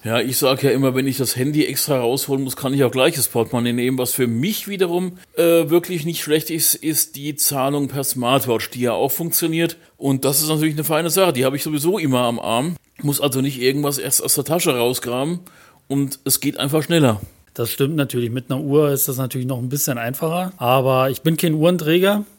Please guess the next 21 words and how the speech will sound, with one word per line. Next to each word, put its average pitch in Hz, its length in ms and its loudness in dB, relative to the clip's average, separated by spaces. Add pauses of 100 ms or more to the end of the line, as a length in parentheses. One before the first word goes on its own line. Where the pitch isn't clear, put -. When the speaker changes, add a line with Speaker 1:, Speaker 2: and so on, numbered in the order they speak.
(160)
Speaker 2:
Also 127 280 -2
ich 120 140 -2
hab's 139 200 -2
versucht 139 340 0
mit 165 120 -2
einer 156 160 2
Smartwatch, 151 680 -2
aber 131 640 0
die 131 260 -6
vergesse 131 560 0
ich 143 100 -2
eher 135 160 4
zu 135 140 2
Hause, 143 260 4
als 135 100 2
dass 139 120 2
ich 127 80 -2
sie 127 100 0
mitnehme. 135 460 0 (440)
Und, 131 320 0
ähm, 127 320 0